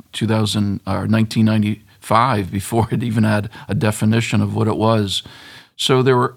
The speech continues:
there were a couple of components that, um, were not happening in the company, um,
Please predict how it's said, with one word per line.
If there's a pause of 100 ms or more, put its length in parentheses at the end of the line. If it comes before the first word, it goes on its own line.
there
were
a
couple
of
components (320)
that, (240)
um, (200)
were
not
happening
in
the
company, (160)
um,